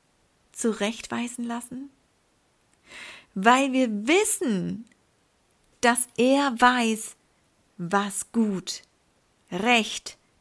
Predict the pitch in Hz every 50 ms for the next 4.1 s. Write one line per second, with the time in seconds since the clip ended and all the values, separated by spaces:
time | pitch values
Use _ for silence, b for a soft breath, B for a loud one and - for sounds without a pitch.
0 | - 175 175 180 180 190 214 220 226 233 247 240 240 - 185 175 175 180 b b
1 | b b b b b - 208 190 - - - 226 208 196 - 175 - - - 170
2 | 170 190 208 - 269 302 359 - - - - - _ _ _ _ _ - - -
3 | - 240 233 247 262 285 311 311 - _ - 226 247 285 330 381 403 415 - -
4 | - -